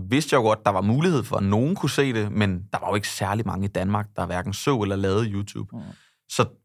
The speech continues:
Speaker 1: dem, der så mine videoer til at starte med, det var jo bare nogle af mine venner, og der tænkte jeg da overhovedet ikke over, at det skulle være noget ordentligt, øh, etisk korrekt indhold, eller
Speaker 2: Nej.
Speaker 1: hvad ved jeg. Jeg fyrede den da bare af. Jeg var fjorten år gammel,
Speaker 2: Mm.
Speaker 1: ikke? Altså, jeg, jeg hyggede mig
Speaker 2: Præcis.
Speaker 1: bare.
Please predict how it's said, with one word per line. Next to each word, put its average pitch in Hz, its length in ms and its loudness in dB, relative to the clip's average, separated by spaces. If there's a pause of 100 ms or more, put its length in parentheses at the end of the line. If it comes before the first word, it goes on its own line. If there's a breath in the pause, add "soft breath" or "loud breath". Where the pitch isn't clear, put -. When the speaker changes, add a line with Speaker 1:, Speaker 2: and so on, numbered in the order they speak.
Speaker 1:
dem, 143 120 4
der 151 60 4
så 180 220 4
mine 135 140 2
videoer 123 240 0
til - 80 -2
at 101 60 0
starte 113 220 4
med, 120 80 0
det 120 120 2
var 127 60 4
jo 120 40 2
bare 104 160 2
nogle 113 140 2
af 113 40 2
mine 98 140 2
venner, 120 480 0
og - 80 -8
der 151 80 -8
tænkte 98 320 -4
jeg 87 80 -6
da - 120 -4
overhovedet 95 640 -2
ikke 95 140 -2
over, - 400 0
at - 180 -6
det 95 80 0
skulle - 200 -4
være 87 200 -4
noget 92 340 -6 (380 soft breath)
ordentligt, 98 600 0
øh, 98 240 0
etisk 113 460 -2
korrekt 104 520 2
indhold, 107 520 2
eller 110 200 4
Speaker 2:
Nej. 110 120 6
Speaker 1:
hvad 98 120 0
ved 95 60 0
jeg. 110 300 0 (360 loud breath)
Jeg 117 140 4 (160)
fyrede - 260 0
den 95 60 -2
da 90 60 -6
bare 95 180 4
af. 101 120 4
Jeg 98 100 0
var 95 80 0
fjorten 110 320 2
år 98 80 0
gammel, 107 300 0
Speaker 2:
Mm. 113 60 2
Speaker 1:
ikke? 104 140 -2
Altså, - 220 -8
jeg, 98 100 0 (120)
jeg 95 100 0
hyggede 113 260 0
mig 113 140 0
Speaker 2:
Præcis. 98 100 -2
Speaker 1:
bare. 98 100 0